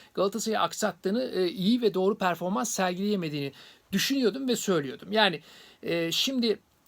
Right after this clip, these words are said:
menajeri William Davila ne söylerse söylesin ki ben yayında söylediğini sizlere doğrudan birebir aktarmakla mükellefim. Yani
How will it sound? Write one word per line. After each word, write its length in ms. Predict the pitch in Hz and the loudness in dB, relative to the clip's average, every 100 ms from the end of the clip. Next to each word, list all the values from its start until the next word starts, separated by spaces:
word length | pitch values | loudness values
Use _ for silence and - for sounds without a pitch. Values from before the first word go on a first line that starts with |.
| - | -2
menajeri 480 | 208 247 214 240 220 | 0 0 2 0 0
William 320 | 233 240 226 | 0 0 0
Davila 260 | 226 233 | 0 0
ne 160 | 226 254 | 0 0
söylerse 540 | - 233 214 185 - | 2 2 2 0 -2
söylesin 480 | 247 233 214 190 269 | -2 0 2 0 -2
ki 200 | - 185 | -2 4
ben 240 | 196 247 - | 4 2 -4
yayında 400 | 165 185 226 233 | 0 2 4 2
söylediğini 720 | 233 233 226 214 220 220 269 - - | 0 2 2 2 2 2 0 -6 -16
sizlere 500 | - 220 196 247 233 | -6 -2 2 2 4
doğrudan 480 | 190 254 247 214 180 | 8 8 6 2 2
birebir 300 | 202 214 240 - | 0 0 0 -2
aktarmakla 640 | 170 - 226 208 214 - 165 | -4 2 4 4 0 -2 -4
mükellefim. 600 | 160 175 156 143 151 151 | -2 -2 -2 -2 -6 0
Yani 320 | 175 175 | 0 0